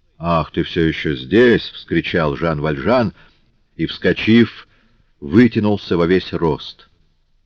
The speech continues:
Не сдвигая ноги с серебряной монеты, он прибавил: «Уходи, покуда цел!»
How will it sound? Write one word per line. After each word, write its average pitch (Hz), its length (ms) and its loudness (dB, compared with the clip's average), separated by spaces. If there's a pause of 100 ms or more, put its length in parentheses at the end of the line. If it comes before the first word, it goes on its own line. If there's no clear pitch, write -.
(160)
Не 90 140 -2
сдвигая 107 580 2
ноги 98 400 0
с - 60 -12
серебряной 87 580 0
монеты, 101 380 0
он 92 120 -2
прибавил: 92 400 0
«Уходи, 104 500 2
покуда 98 520 -4
цел!» 82 640 -2